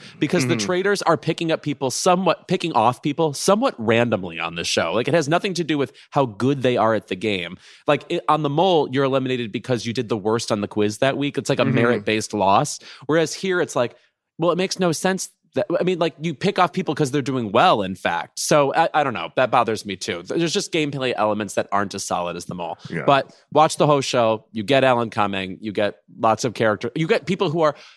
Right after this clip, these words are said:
Speaker 1: so stressed out all the time, which is really the core of why we like these shows.
Speaker 2: <laughs> Uh, speaking of reality, uh, we've got a Bravo celebrity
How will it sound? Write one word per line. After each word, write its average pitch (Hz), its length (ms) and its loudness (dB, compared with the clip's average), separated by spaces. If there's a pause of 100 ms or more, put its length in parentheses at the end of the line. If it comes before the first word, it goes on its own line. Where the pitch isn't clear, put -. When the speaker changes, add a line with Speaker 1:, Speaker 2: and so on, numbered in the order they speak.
Speaker 1:
so 170 280 2
stressed 170 380 0
out 135 240 4
all 104 200 6
the 110 100 -2
time, 85 380 0
which 104 160 -4
is 120 220 -4
really 135 280 0
the 113 120 0
core 107 280 2
of 92 80 -2
why 92 140 2
we 92 120 -6
like 87 180 -6
these - 160 -2
shows. - 440 -8
Speaker 2:
<laughs> - 60 -16 (1500)
Uh, 123 500 6 (120)
speaking 196 420 0
of 127 140 2
reality, 123 880 4 (180)
uh, 92 260 -4 (100)
we've 104 160 -2
got 123 200 2
a 117 80 0
Bravo 120 340 2
celebrity 110 680 0